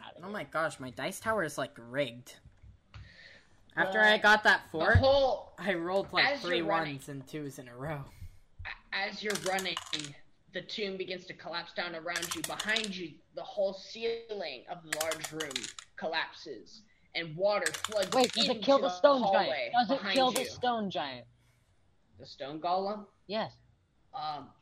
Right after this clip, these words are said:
Speaker 3: from all you can see, like, the stone golem must have been destroyed.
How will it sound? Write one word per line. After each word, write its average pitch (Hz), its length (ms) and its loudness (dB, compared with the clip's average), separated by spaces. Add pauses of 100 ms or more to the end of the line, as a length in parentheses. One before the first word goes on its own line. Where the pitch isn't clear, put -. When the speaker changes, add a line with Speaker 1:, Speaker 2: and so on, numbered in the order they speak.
(1200)
Speaker 3:
from 170 200 -6
all 165 120 -8
you 160 120 -6
can 160 160 -14
see, 147 460 -12 (120)
like, 143 240 -10
the 139 80 -18
stone 143 300 -10
golem 131 400 -10
must 131 200 -14
have 123 120 -16
been 120 100 -16
destroyed. 113 500 -12